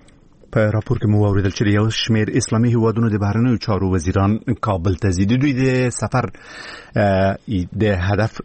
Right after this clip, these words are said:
یوه موضوع هم دا ښودل شوې چې، اه، د طالبانو د حکومت چارواکي دې ته وهڅوي چې نجونې زده کوونکي لوړې زده کړو ته پرېږدي. تر اوسه له دریو ولایتونو پرته د افغانستان په یو دېرش ولایتونو کې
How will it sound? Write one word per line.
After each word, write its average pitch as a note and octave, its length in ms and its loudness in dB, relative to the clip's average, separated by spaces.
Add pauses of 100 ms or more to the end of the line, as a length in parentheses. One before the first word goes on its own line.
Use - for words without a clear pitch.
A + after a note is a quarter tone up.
یوه G2+ 380 2 (260)
موضوع G2 560 2
هم G#2+ 200 2 (500)
دا A2 80 0
ښودل A#2 340 -2
شوې B2 220 0
چې، C3 80 -2
اه، - 840 -2
د F#2+ 120 -2 (600)
طالبانو A#2+ 540 0
د A#2 80 0
حکومت G#2+ 400 0
چارواکي F#2 460 -2
دې F#2 100 0
ته F#2+ 120 -2
وهڅوي G2 440 0
چې - 160 -2 (400)
نجونې G#2 420 2
زده F#2+ 280 -2
کوونکي G2+ 640 2 (100)
لوړې F2+ 680 2 (200)
زده F#2 260 0
کړو - 180 -4
ته - 80 0
پرېږدي. F#2+ 480 0 (1080)
تر D3 120 0
اوسه D3+ 260 2
له C3 140 2
دریو C3 280 2
ولایتونو B2+ 420 2
پرته A#2+ 280 0
د A2+ 80 0
افغانستان G#2+ 440 0
په G#2 100 0
یو F#2+ 200 4
دېرش F#2 240 -2
ولایتونو G2 460 2
کې A2 240 0